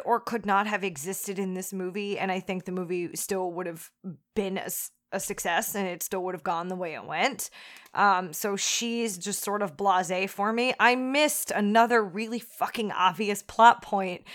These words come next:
because I spent so much time being irritated over the fact that they introduced this element that I don't think they needed. So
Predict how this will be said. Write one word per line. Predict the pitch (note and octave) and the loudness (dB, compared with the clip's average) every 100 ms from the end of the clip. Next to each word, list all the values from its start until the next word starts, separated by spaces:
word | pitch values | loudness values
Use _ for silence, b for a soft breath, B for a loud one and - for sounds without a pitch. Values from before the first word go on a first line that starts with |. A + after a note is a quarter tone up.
| B B | B B
because | G3+ G3 | -4 0
I | G#3+ | 0
spent | - A3+ | 0 -2
so | - | -2
much | G#3 G#3 | -2 -2
time | A3 A3 | -2 0
being | F3+ F3+ G3 | -2 -4 -2
irritated | G3 F3+ F#3 G3 F#3+ F#3+ F#3+ F3+ | -2 -2 -2 -4 -4 -2 -2 -2
over | F3 E3+ | -4 -4
the | F#3 | -2
fact | F#3+ F3+ | -2 -2
that | F#3+ | -2
they | F#3 F3+ | -6 -6
introduced | F3 - F3 F3+ E3+ - - | -8 -10 -8 -8 -8 -14 -10
this | F#3+ - | -8 -6
element | D#3+ E3 F3 D#3+ D3+ | -6 -6 -8 -10 -8
that | F#3+ | -6
I | F3 | -4
don't | E3+ E3+ - | -6 -8 -12
think | D3+ - | -16 -12
they | D#3 | -12
needed. | E3+ E3+ - E2 D#3 B B B B B B B B _ _ _ _ - | -12 -12 -12 -14 -14 B B B B B B B B _ _ _ _ -10
So | - B3+ A#3 A3 | 2 6 6 4